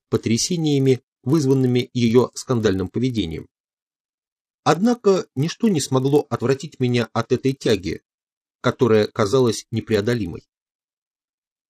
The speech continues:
«Сила безмолвия» представляет собой интеллектуальный обзор мышления шаманов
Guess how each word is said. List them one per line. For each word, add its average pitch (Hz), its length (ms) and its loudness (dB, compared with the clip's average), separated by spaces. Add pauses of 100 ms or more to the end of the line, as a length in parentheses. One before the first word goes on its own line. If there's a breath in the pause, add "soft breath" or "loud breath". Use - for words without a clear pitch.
(120)
«Сила 107 380 0
безмолвия» 107 680 0 (440)
представляет 214 500 0
собой 143 480 -2
интеллектуальный 113 800 0
обзор 107 460 0 (200)
мышления 139 560 -2
шаманов 117 540 -2